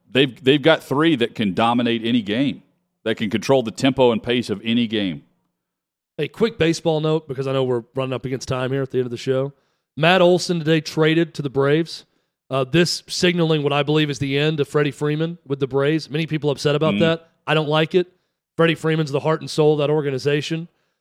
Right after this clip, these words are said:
Speaker 2: Uh, Matt Olson, though, is a great replacement. If you're gonna have to go in a different direction and get a replacement for Freddie Freeman, you're not gonna do any better than Matt Olson.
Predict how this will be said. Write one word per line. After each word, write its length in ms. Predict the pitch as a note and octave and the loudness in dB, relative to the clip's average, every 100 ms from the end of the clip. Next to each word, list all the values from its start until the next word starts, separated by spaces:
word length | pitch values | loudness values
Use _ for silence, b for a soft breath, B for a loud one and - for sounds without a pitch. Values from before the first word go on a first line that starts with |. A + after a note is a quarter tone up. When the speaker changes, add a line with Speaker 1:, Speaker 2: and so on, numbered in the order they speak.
| _ - | _ -6
Speaker 2:
Uh, 160 | C#3 B2+ | -4 0
Matt 220 | D#3 E3+ | 2 4
Olson, 280 | F3 E3 D#3 | 2 0 2
though, 140 | D3 | 2
is 100 | C#3 | 2
a 40 | C3+ | -2
great 320 | - D#3+ D3+ | 0 0 0
replacement. 560 | C#3+ E3+ E3 - A#2+ _ _ _ _ _ | 0 0 0 -2 -10 _ _ _ _ _
If 160 | D3 D3+ | -2 2
you're 80 | F3 | 2
gonna 180 | E3 | 4
have 160 | D#3 E3 | 2 0
to 80 | D#3 | 0
go 160 | E3 | 2
in 60 | D#3+ | 2
a 20 | |
different 240 | D3+ D3+ D3 | 2 -2 -2
direction 400 | D3 E3 D#3+ C#3+ | 0 0 -2 -8
and 60 | |
get 120 | C3+ D3+ | -2 -2
a 20 | |
replacement 500 | C#3 D#3 D#3 D3 C#3+ | 0 0 -2 -2 -8
for 60 | A#2+ | -4
Freddie 240 | D#3+ D#3 | -2 -2
Freeman, 400 | - F3 E3+ C3+ | 0 0 0 -2
you're 80 | C3+ | -4
not 180 | D3+ D#3 | -4 -2
gonna 120 | D3+ | -2
do 160 | C#3 | -2
any 100 | D3+ | -2
better 340 | C#3 C#3 C#3+ F3 | -2 -2 0 0
than 140 | D3+ | 0
Matt 220 | D3+ D#3 | 0 0
Olson. 400 | D#3 E3 - F#3+ | 0 -2 -4 -6